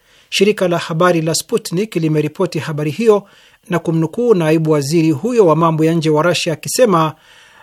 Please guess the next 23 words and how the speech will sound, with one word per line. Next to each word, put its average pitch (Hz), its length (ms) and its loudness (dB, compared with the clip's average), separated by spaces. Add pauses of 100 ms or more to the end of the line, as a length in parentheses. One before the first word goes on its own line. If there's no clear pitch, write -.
(420)
hali 233 680 2
ya 185 80 4
wananchi 165 440 0
wa 151 60 2
Ukraine 196 540 4
itazidi 170 440 -2
kuwa 175 220 0
mbaya 165 420 4
kutokana 165 540 -2
na 160 80 0
mamluki 202 680 -2 (380)
na 165 120 2
magaidi 175 420 4
kutoka 165 380 -2
nchi 160 240 -2
za 151 120 0
Ulaya 165 640 4
na 156 160 -4
Asia 170 320 0
Magharibi 156 520 2
kumiminika 170 680 0
nchini 151 280 -4
humo. 151 260 -6